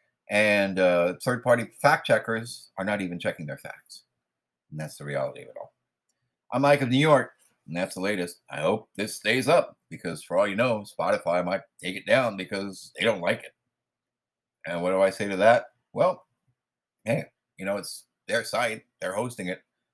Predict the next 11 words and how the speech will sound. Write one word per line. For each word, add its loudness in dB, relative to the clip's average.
but -8
they -2
promised 2
us -6
freedom -2
of -14
content -2
and -18
freedom -4
of -12
expression. -6